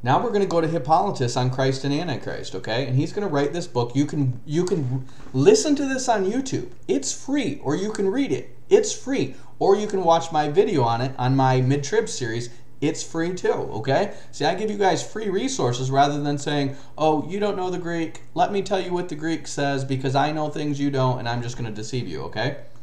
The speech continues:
I'm actually showing you my sources. This guy's not doing that. He's just taking things out of context and then telling you what to think about it, okay? Now, just so you know,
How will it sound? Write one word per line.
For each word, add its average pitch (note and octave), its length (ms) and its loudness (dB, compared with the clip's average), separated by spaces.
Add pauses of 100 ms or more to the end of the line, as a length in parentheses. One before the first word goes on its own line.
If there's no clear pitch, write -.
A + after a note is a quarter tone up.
(400)
I'm D3+ 160 2
actually D#3+ 540 2
showing E3+ 580 0
you D3 140 4
my C3 180 4
sources. - 680 -2 (280)
This F#2+ 180 -8
guy's B2 320 -2
not C3 220 0
doing F#3 240 2
that. A#2 180 -2 (200)
He's B2+ 240 0
just B2+ 300 -2 (360)
taking C3 260 -2
things D#3 220 -4
out E3 100 2
of F#3+ 80 -2
context G3+ 480 -2
and A#2+ 120 -4
then A#2 120 -4
telling A#2 240 0
you A2+ 80 -6
what G#2+ 140 -4
to - 80 -10
think D3 220 -4
about - 200 -8
it, - 220 -10
okay? A#2+ 240 -2 (4000)
Now, D3+ 400 4
just E3 380 0
so B3 140 0
you G3+ 200 -2
know, C3 540 0